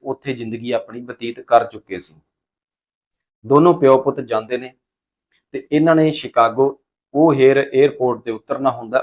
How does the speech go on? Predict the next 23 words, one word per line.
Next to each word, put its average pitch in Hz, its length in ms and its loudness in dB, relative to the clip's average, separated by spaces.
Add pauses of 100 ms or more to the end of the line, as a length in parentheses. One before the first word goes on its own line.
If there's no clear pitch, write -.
ਉੱਥੇ 139 320 -4
ਇਹਨਾਂ 139 180 -4
ਨੂੰ 127 140 -8
ਲੈਣ 107 240 -4
ਵਾਸਤੇ 127 480 -2 (440)
ਪਰਮਜੀਤ 143 380 2
ਸਿੰਘ 147 260 -4
ਦੇ 143 100 0
ਭਰਾ 120 340 0
ਤੇ 123 180 -16
ਉਹਨਾਂ 135 200 -6
ਦੀ 131 100 -12
ਭਤੀਜੀ 123 580 -14 (420)
ਕਿਰਨ, 120 280 0 (580)
ਇਹ 151 120 4
ਦੋਨੋਂ 139 240 0
ਉੱਥੇ 135 160 -6
ਪਹੁੰਚੇ 139 380 -4
ਹੁੰਦੇ 143 260 -4
ਨੇ। 143 240 -10
ਗਿਆਰਾਂ 127 280 2
ਵਜੇ 120 280 -10
ਫਲਾਈਟ 110 500 -2